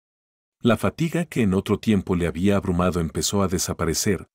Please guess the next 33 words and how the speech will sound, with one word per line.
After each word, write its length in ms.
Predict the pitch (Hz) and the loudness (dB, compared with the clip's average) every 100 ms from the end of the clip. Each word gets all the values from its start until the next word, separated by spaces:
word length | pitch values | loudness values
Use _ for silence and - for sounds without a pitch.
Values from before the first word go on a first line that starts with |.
| _ | _
siendo 400 | - - 131 139 | -6 0 2 2
reemplazada 720 | 139 123 107 92 - 101 101 | 2 0 0 0 0 2 0
por 220 | 95 92 110 | -2 -2 0
una 180 | 120 | 0
energía 540 | 110 90 76 - 120 107 | 0 0 -4 -4 0 2
y 80 | 98 | 0
vitalidad 600 | 85 95 78 76 95 107 | -2 -2 -4 0 -2 -2
recién 420 | 92 80 - 127 | -4 -4 -2 0
encontradas. 880 | 120 107 98 90 95 71 - - - _ _ _ _ _ _ _ _ _ - | 0 0 0 2 0 0 -6 -12 -12 _ _ _ _ _ _ _ _ _ 0
La 140 | 113 | 4
incomodidad 680 | 104 - 98 98 101 131 156 | 4 2 2 4 2 0 -2
que 160 | - 139 | -2 -2
había 260 | 110 127 | 0 -2
afectado 480 | 131 123 - 101 87 | -2 -4 -2 0 0
su 160 | - - | -2 -4
cuerpo 400 | - 98 92 90 | 2 2 2 -2
lentamente 640 | 85 90 92 82 80 95 | 0 0 -2 -2 -2 -2
se 160 | - 87 | -2 -2
disipaba, 640 | 80 - - 113 90 82 - - _ | -4 -4 0 0 0 -4 -10 -20 _
dejándolo 500 | 101 - 127 139 131 | -2 0 -2 0 0
sintiéndose 720 | 117 104 87 107 107 107 - | 0 0 0 0 2 0 -2
más 320 | 87 85 90 - | -2 -2 -2 -2
ligero 460 | 82 - 120 110 | -4 0 0 0
y 80 | 101 | 0
más 320 | 85 90 104 | 0 0 0
vivo 280 | - 120 113 | 0 0 0
de 100 | 104 | 0
lo 160 | 95 85 | -2 -2
que 100 | - | -4
había 300 | 78 92 107 | -2 0 0
estado 360 | - - 104 | 0 -2 0
en 120 | 95 85 | 0 0
años. 480 | 73 73 - - | -4 -8 -12 -14